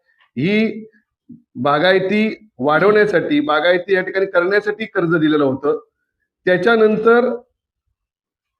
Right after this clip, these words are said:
त्याच जागेवर, बघा, त्याच जागेवर तेवीस आणि एकतीस कोटी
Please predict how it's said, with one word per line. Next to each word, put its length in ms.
त्याच 240
जागेवर, 400
बघा, 160
त्याच 380
जागेवर 540
तेवीस 400
आणि 200
एकतीस 360
कोटी 300